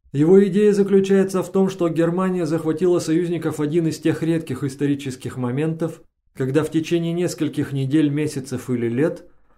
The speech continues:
наступательное оружие превосходит оборонительное. Он поясняет, что такая фантастическая кампания могла, видимо, осуществиться только летом тысяча девятьсот сорокового года.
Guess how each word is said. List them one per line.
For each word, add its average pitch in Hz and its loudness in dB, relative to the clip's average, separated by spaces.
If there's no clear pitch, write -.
наступательное 156 0
оружие 170 0
превосходит 143 -2
оборонительное. 127 -6
Он 135 -4
поясняет, 151 0
что - -4
такая 180 0
фантастическая 175 -4
кампания 165 -2
могла, 170 0
видимо, 165 0
осуществиться 160 -4
только 160 2
летом 151 0
тысяча 139 -8
девятьсот 135 -2
сорокового 135 -2
года. 113 -6